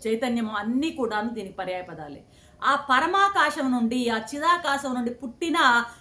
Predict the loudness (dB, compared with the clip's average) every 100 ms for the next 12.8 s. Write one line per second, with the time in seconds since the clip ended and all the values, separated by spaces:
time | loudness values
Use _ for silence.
0 | -12 -4 2 2 4 4 4 2 0 0
1 | -2 -6 -4 -2 -2 -4 -6 -8 -12 -12
2 | -14 -16 -20 -20 -16 -8 -6 0 0 2
3 | 0 0 -2 -4 -4 -4 -2 -2 -2 0
4 | -4 -2 -4 -4 -4 0 -2 -2 -10 -20
5 | -20 -10 -6 -6 -4 -2 0 -2 -4 -10
6 | -20 -6 -4 0 -2 0 2 2 0 -2
7 | -4 -2 -2 -2 -2 -2 -2 -4 -4 -6
8 | -6 -4 -2 -2 -2 -2 -2 -4 -4 -4
9 | -6 -8 -6 -6 -4 -4 -6 -8 -8 -8
10 | -4 -4 -2 -2 0 0 -2 -6 -20 _
11 | -12 -10 -6 -6 -4 0 0 0 -2 -2
12 | -4 -6 -10 -20 -6 0 0 -2